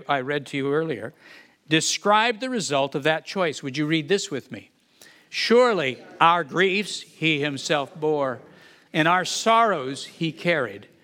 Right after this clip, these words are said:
He was pierced through for our transgressions. He was crushed for our iniquities.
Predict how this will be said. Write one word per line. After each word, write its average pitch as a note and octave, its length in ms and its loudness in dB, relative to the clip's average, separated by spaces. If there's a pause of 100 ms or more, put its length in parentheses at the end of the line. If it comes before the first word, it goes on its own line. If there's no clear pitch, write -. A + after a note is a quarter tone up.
(340)
He F#3+ 200 4
was F3+ 260 -4
pierced A3 460 0
through G#3+ 340 2
for D#3 220 0
our D#3+ 180 2
transgressions. F3+ 1120 -4 (300)
He F3+ 140 4
was E3+ 200 0
crushed - 540 -6
for F#3 180 -6
our E3 200 -2
iniquities. D#3+ 840 -10